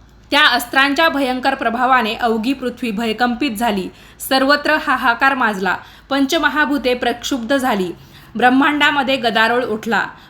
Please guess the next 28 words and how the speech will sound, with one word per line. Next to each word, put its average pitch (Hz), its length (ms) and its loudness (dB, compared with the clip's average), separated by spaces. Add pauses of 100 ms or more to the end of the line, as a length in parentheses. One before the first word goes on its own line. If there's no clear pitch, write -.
(140)
कुणी 277 200 0
कुणास 277 420 2
हार 240 240 2
जाईना. 202 420 0 (500)
तेव्हा 220 220 2
त्यांचे 254 360 0
युद्ध 233 340 -4
अधिक 240 420 -4
लांबले 220 440 2
तर 220 180 2 (260)
ब्रह्मांडाचा 247 760 2
पंचतत्वांचा 226 880 -2
लय 214 300 0
होऊन 233 240 0 (280)
युगपरंपरा 269 800 2
नष्ट 247 320 -4
होईल 233 400 -2
या 220 120 2
भीतीने 220 540 -4 (300)
ब्रह्मा, 277 480 4
विष्णू, 254 400 -6
महेश 240 460 -2
या 226 120 0
तिन्ही 226 340 0
देवांनी 226 500 2
तेथे 277 220 -4
प्रकट 214 400 -2
होऊन 226 280 -2